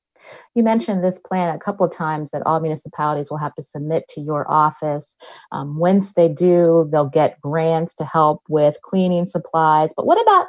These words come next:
adding, uh, personnel, and not only, um, at their elections office,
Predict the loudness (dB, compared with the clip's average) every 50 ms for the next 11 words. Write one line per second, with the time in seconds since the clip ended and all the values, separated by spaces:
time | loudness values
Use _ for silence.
0 | 2 4 4 6 6 6 4 4 2 0 -2 -4 -6 -10 -18 -20 -20 _ _ _
1 | -6 -6 -6 -4 -2 0 0 0 2 0 0 2 2 2 2 2 0 -4 -6 -6
2 | -8 -4 -2 0 2 2 2 2 2 2 2 2 2 2 2 0 -4 -4 -2 -2
3 | -4 -4 -2 -4 -2 -2 0 0 -2 -2 -4 -4 -10 -10 -6 -2 0 2 2 0
4 | 0 -2 -4 -6 -6 -8